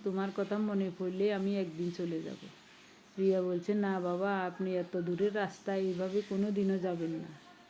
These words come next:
একা একা যাবেন না।" এই কথা বলাতে উনি রাগ হয়ে গেছেন। উনি বলছেন যে, "আমি কি অক্ষম নাকি? আমি যেতে পারবো, আমি অবশ্যই চলে যাব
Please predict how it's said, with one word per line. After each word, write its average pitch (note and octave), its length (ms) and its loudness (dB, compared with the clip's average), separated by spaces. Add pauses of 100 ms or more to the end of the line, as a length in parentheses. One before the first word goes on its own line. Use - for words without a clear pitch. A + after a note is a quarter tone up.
(280)
একা F#3+ 180 0
একা F3+ 260 0
যাবেন F3 300 0
না।" E3+ 200 0
এই F#3+ 260 -2
কথা F#3 240 0
বলাতে G3+ 420 4
উনি G3+ 200 4
রাগ F3+ 260 2
হয়ে G3 240 6
গেছেন। F3 260 0
উনি F#3 380 2
বলছেন G#3 440 0
যে, G3+ 200 4
"আমি F#3+ 300 2
কি A3 120 2
অক্ষম A3+ 440 0
নাকি? F3 340 0
আমি F#3 200 0
যেতে G3 380 2
পারবো, E3 360 -4
আমি F#3+ 260 -2
অবশ্যই F#3+ 480 -2
চলে F#3 280 0
যাব D#3 160 -2